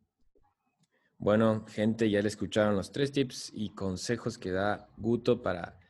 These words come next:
emprender en la industria musical. Hermano, cuéntale a la gente igual dónde te puede contactar, eh, para el tema de, de, de tu em-, de tus empresas.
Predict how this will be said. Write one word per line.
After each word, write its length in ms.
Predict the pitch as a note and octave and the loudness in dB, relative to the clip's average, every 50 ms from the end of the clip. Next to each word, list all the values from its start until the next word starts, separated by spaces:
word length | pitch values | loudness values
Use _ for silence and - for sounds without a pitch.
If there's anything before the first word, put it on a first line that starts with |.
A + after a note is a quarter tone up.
| _ _ _ _ _ _ _ | _ _ _ _ _ _ _
emprender 540 | - F#2+ G2 F2 - G2 G2 G2+ G#2 G#2+ A2+ | -4 -2 -2 2 2 2 4 4 6 6 6
en 100 | A2+ A2 | 6 4
la 140 | G#2 G2+ G2 | 4 4 4
industria 440 | F#2+ F#2 G#2 G#2 G2+ - A2+ G#2+ G2 | 4 2 0 0 0 2 4 4 4
musical. 720 | G2 F#2 F#2 F2+ - F2+ - - G#2 A2 A#2 B2 B2 B2 - _ _ _ _ _ _ _ _ _ - | 4 2 -2 -4 -6 -4 0 2 4 4 4 2 0 -4 -12 _ _ _ _ _ _ _ _ _ 0
Hermano, 580 | - G#2+ A#2 C3 C#3+ D3 C#3+ C#3+ C3 - - _ _ _ _ _ _ _ _ _ _ _ _ _ _ _ _ _ _ | 4 6 8 8 8 8 6 4 2 -2 -8 _ _ _ _ _ _ _ _ _ _ _ _ _ _ _ _ _ _
cuéntale 380 | - - C#3+ D3+ D#3 D#3+ D#3 D3 | 4 6 6 8 10 10 10 10
a 40 | C3+ | 10
la 120 | B2+ A#2+ | 8 8
gente 320 | A#2+ C#3 C#3 D3 C3+ D3 | 6 6 6 6 6 6
igual 360 | C#3 B2+ B2+ C3 C3+ C#3 C#3 B2+ | 8 8 10 10 10 10 8 8
dónde 220 | C3 C3+ C#3+ C#3 | 6 6 6 6
te 100 | B2 B2 | 4 2
puede 220 | G2 B2 C3+ C3+ | 4 6 4 6
contactar, 840 | A#2+ B2+ A#2+ A2 A2 G#2+ G#2 - - C3 C#3 D3 D3+ D3+ D3+ C3+ - - | 6 6 4 4 2 0 -2 0 4 6 8 8 8 6 6 2 0 -2
eh, 200 | A2+ A2 G#2+ G2+ | 0 0 0 0
para 180 | - G2+ G2+ | 0 0 0
el 80 | G2+ F#2 | 0 2
tema 320 | - A2+ B2 B2+ A#2+ A#2 | 2 2 4 6 6 6
de, 260 | A2+ G#2+ G#2 G2+ G2+ | 6 6 4 4 4
de, 220 | G2 G2 G2 G2 F#2+ | 2 2 0 0 0
de 120 | G2 G2 | -2 -2
tu 120 | G2 - G2+ | -2 -2 -2
em-, 140 | G2 G2+ G2+ | -2 -2 -4
de 100 | G#2+ G2 | -6 -4
tus 180 | G#2 G#2 F#2+ | -2 -2 0
empresas. 840 | G#2 G2 F#2+ - C3+ D3 D3+ C#3 - C#3+ C3+ C3 A#2+ B2+ - - - | 0 0 2 2 4 4 4 2 2 2 4 4 2 0 -4 -10 -12